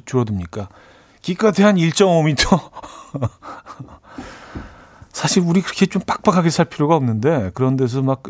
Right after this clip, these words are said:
에너지 낭비도 어마어마하고요. 그 막 신경전 막 이런. 그냥 "아, 들어가세요." 뭐 이렇게 해버리면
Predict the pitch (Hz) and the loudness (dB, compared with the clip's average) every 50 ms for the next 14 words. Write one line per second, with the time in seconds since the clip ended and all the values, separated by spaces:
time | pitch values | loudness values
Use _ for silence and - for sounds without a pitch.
0 | - - 98 110 135 139 127 - 147 139 135 123 120 127 117 104 110 110 107 123 | -6 -4 0 0 2 0 0 0 -2 -2 0 -2 0 0 0 0 0 -2 -2 -2
1 | 151 135 85 92 107 123 131 131 127 120 127 143 151 139 123 131 147 123 90 - | 0 0 0 0 0 2 2 2 2 0 0 -2 -2 -2 -2 -2 -2 -2 -4 -8
2 | - - - - _ - 127 113 107 - - - - - 247 254 240 240 226 208 | -12 -20 -20 -12 _ -6 -4 -2 -2 -2 -2 -2 0 2 2 2 4 4 4 4
3 | 208 185 151 160 139 120 110 107 101 101 98 90 - - - - - - - - | 4 4 4 4 4 4 2 0 -2 -2 -4 -6 -8 -12 -18 -20 -20 -20 -20 -20
4 | - - - 202 208 196 202 240 247 240 196 233 240 240 233 180 190 247 247 208 | -10 -2 0 0 2 4 4 4 4 4 4 4 4 4 4 6 4 4 4 4
5 | 202 208 202 180 - - 185 190 180 175 170 156 151 156 196 196 131 87 80 | 2 0 0 0 -2 -2 -2 0 0 0 0 0 0 -2 -2 -2 -4 -6 -8